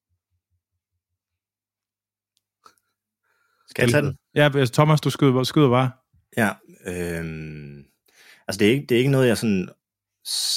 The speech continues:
Speaker 1: selv har funderet over, eller, eller, eller observeret egentlig. Jeg har obse-, observeret, at, at der lader til nogle gange i forhold til træningsdoseringen godt at kunne være noget, nogle forskelle. Men det der med, at,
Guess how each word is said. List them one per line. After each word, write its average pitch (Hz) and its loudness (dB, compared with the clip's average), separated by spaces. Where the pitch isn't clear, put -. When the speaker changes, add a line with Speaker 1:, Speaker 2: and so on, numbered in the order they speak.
Speaker 1:
selv 120 0
har 85 -6
funderet 98 0
over, 78 -2
eller, 76 -8
eller, 78 -8
eller 78 -14
observeret 95 -2
egentlig. 78 -10
Jeg 85 -6
har 123 0
obse-, - -8
observeret, 90 -4
at, 87 -8
at 95 -14
der 90 -12
lader 92 -2
til 98 -4
nogle 101 -4
gange 90 -4
i 80 -12
forhold 80 -16
til - -20
træningsdoseringen 120 -8
godt 92 -4
at 90 -12
kunne 82 -20
være 85 -4
noget, 80 -10
nogle 82 -20
forskelle. 85 -12
Men 82 -20
det 101 -8
der 107 0
med, 95 -4
at, 82 -14